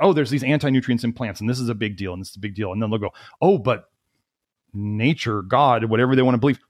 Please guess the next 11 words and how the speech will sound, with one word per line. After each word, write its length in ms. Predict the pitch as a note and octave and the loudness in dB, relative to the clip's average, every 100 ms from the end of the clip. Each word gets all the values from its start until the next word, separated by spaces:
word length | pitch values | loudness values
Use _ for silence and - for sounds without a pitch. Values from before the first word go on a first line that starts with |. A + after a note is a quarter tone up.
| - | 0
put 160 | A3 | 0
vitamin 340 | - E3 D3+ C3+ | 4 2 4 4
A 120 | F3 | 2
in 100 | C3 | 0
plants 320 | - B2 G#2+ | 0 -2 -2
for 160 | - B2 | 0 2
a 40 | |
reason." 460 | C3+ G3+ A2 F2+ F2+ _ _ _ _ _ _ _ _ _ - | 4 2 0 -8 -16 _ _ _ _ _ _ _ _ _ -6
And 100 | A#2 | -4
I 100 | A#2+ | 0
go, 300 | A#2+ A#2 - | 0 -2 -6